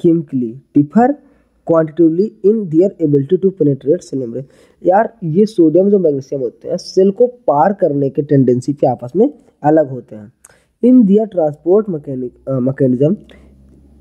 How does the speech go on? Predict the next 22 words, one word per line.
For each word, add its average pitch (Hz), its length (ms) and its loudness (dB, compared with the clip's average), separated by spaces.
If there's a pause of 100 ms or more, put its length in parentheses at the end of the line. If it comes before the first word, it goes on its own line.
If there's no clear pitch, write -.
(520)
in 233 160 4
their 160 300 0 (560)
efficiency 175 720 0 (340)
to 208 120 2 (120)
active 240 360 0 (140)
enzyme, 120 440 -2 (380)
enzyme 165 360 2
को 170 120 -6
भी 156 100 -6
activate 143 340 0
करते 107 320 -14
हैं 101 160 -16
ठीक 98 120 -20 (100)
ठाक, - 120 -20 (240)
ठीक 165 160 -2
है। 202 100 -2 (1300)
दस, - 340 0 (380)
potassium 202 640 0 (240)
ion 202 220 0
are 156 180 2 (340)
most 196 420 0
abundant 151 440 -4